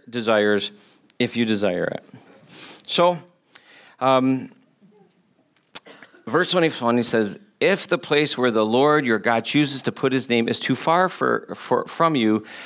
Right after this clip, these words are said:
then you may slaughter from your herd and from your flock, which the Lord has given you, just as I have commanded you, and you may eat within your gates as much as your heart desires.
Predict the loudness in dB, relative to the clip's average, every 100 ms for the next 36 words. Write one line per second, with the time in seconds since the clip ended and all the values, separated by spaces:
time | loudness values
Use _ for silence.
0 | -16 -16 -2 0 4 4 2 2 2 4
1 | 4 2 0 2 2 4 4 2 0 -2
2 | 0 0 0 2 2 2 -6 -8 -2 2
3 | 2 2 -2 0 2 4 4 2 0 0
4 | 0 2 2 0 0 2 4 2 2 2
5 | 4 4 4 2 2 2 2 2 2 2
6 | 2 2 2 2 0 -2 0 0 -2 -2
7 | 0 0 -2 -2 -2 -2 -2 -6 -12